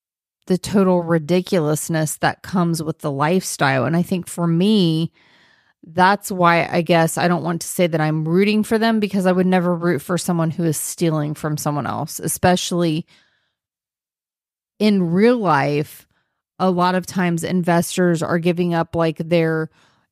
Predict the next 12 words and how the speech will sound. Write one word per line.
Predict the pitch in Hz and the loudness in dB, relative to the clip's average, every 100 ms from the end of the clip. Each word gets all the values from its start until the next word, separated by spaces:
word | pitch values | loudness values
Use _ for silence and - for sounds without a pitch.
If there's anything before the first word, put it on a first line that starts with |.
| - | -8
entire, | 185 185 185 180 170 - | -4 0 2 2 0 -4
they're | 180 190 185 | 0 2 2
just | 175 180 - | 2 -2 -2
average | - 185 190 190 175 160 - - - _ _ _ _ _ _ _ _ _ _ | 0 0 2 0 0 -2 -10 -10 -16 _ _ _ _ _ _ _ _ _ _
middle | 170 185 185 180 | 0 2 4 2
class | - 170 147 - | 2 0 0 -2
people | - 202 185 160 156 | -2 -2 0 0 2
that | 160 | 0
are | |
giving | 170 175 180 175 | 2 2 2 0
up | 165 | 0
their | 185 170 156 | 0 0 0